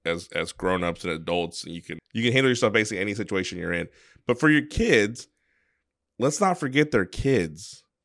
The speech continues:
L-, you know, especially when they're young kids. Like, let's not forget that whether we're at Christmas dinner or we're at the family's fiftieth reunion or we're at so-and-so's, you know, wedding,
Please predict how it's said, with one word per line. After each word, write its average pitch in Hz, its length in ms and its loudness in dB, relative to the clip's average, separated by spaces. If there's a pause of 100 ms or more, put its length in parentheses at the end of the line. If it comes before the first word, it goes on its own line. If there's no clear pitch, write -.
(760)
L-, 71 160 -14 (100)
you 113 160 -2
know, 101 100 2
especially 143 440 4
when 123 180 2
they're 110 340 2
young 110 360 2
kids. 95 400 2
Like, 85 100 0
let's 107 180 -4
not 135 200 -2
forget 123 440 0
that 92 240 2
whether 127 360 2
we're 117 380 2 (380)
at 107 180 4
Christmas 123 400 0
dinner 104 420 4 (260)
or 107 160 4
we're 113 220 6
at 110 240 4 (220)
the 101 140 2
family's 127 440 2
fiftieth 123 640 2
reunion 110 880 0
or 110 160 4
we're 120 320 4
at 113 360 2
so-and-so's, 127 920 4
you 110 120 -4
know, 101 440 2 (960)
wedding, 107 640 2